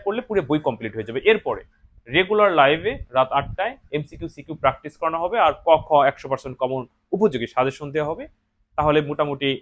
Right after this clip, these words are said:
এইচএসসি পরীক্ষার্থী যারা পঁচিশ সালে, তোমার হাতে ধরো আজকে, এ, পাঁচ তারিখ, হাতে আছে সময়, এ, এক মাস দশ দিন, অর্থাৎ চল্লিশ দিন। এই চল্লিশ দিন লাগবেও না, পুরো বই কমপ্লিট হয়ে যাবে। তো বিস্তারিত জানতে আমার এই নতুন WhatsApp নাম্বারে এসএমএস দিও, আর এই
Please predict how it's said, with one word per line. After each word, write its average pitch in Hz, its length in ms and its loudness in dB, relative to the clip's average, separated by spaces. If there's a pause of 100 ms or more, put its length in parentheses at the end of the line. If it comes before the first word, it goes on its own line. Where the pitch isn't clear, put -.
(140)
এইচএসসি 180 360 -2
পরীক্ষার্থী 156 600 0
যারা 98 140 4 (140)
পঁচিশ 165 280 -4
সালে, 123 140 -2 (100)
তোমার 131 200 -2
হাতে 127 200 -2
ধরো 131 160 2
আজকে, 131 220 -8 (560)
এ, 117 60 -2 (100)
পাঁচ 143 140 6 (100)
তারিখ, 190 220 2 (220)
হাতে 131 240 -2
আছে 127 220 -4
সময়, 123 260 0 (640)
এ, 107 40 -10 (160)
এক 143 140 -4
মাস 156 140 2 (180)
দশ 127 120 6 (100)
দিন, 98 100 -10 (120)
অর্থাৎ 120 260 -10
চল্লিশ 147 320 0
দিন। 226 100 -14 (560)
এই 208 60 6 (140)
চল্লিশ 233 360 6
দিন 226 160 2
লাগবেও 120 300 0 (100)
না, - 60 -20 (260)
পুরো 160 140 0 (140)
বই 175 120 4 (120)
কমপ্লিট 113 320 -6
হয়ে 101 140 -4
যাবে। - 140 -18 (460)
তো - 120 -12
বিস্তারিত 165 380 -6
জানতে 160 260 -2
আমার 147 160 0
এই 135 100 -6
নতুন 139 220 -10
WhatsApp 120 300 -4
নাম্বারে 131 240 -4
এসএমএস 127 320 -10
দিও, 190 160 -2
আর 117 120 0
এই 117 40 -10